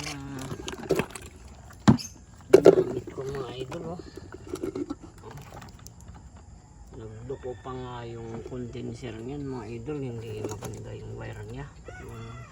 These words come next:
ito, itong wire na ito, pino. Ang aparato, mga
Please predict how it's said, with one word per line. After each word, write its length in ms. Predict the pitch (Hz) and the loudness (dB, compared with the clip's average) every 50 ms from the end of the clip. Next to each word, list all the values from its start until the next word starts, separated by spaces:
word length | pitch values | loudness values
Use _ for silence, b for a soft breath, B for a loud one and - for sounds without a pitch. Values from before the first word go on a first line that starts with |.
| - - - - - - - - - - - - - - | -14 -4 -4 -2 -4 -2 -6 -8 -8 -8 -8 -8 -8 -8
ito, 320 | - - - - - 151 | -8 4 6 6 6 6
itong 480 | 143 - - - - - 120 120 127 131 | 2 -8 -12 -14 -12 -8 -6 -4 -4 -2
wire 280 | 123 123 123 127 135 139 | -4 0 2 2 2 2
na 160 | 131 127 123 | -2 -4 -6
ito, 240 | 110 107 - - 139 139 - - | -6 -8 -8 -8 -10 -10 -8 -8
pino. 400 | 131 127 123 123 127 127 135 143 - - - - - - - - - - - - - - - - - - - - - - - - - - - - - - - - - - - - - - - - - - - - - - - - - - - - - - - - - - - - - - - - - - - - - - - - - - - - - | -6 -6 -6 -6 -6 -6 -6 -8 -10 -12 -16 -18 -18 -18 -18 -18 -18 -18 -16 -16 -16 -16 -16 -16 -18 -18 -16 -16 -16 -16 -16 -16 -16 -16 -16 -16 -16 -16 -16 -16 -16 -16 -16 -16 -18 -18 -18 -18 -18 -18 -18 -18 -18 -18 -18 -18 -18 -14 -12 -12 -12 -12 -14 -18 -18 -16 -14 -14 -14 -14 -16 -18 -20 -20 -18 -20 -20 -18 -18 -18 -16 -16 -16 -12 -10
Ang 160 | 147 165 160 | -8 -8 -6
aparato, 640 | 151 147 151 156 - 160 156 160 151 147 156 - - | -6 -6 -8 -6 -6 -4 -2 -2 -4 -4 -6 -8 -10
mga 320 | 143 135 139 143 143 135 | -8 -8 -8 -6 -6 -6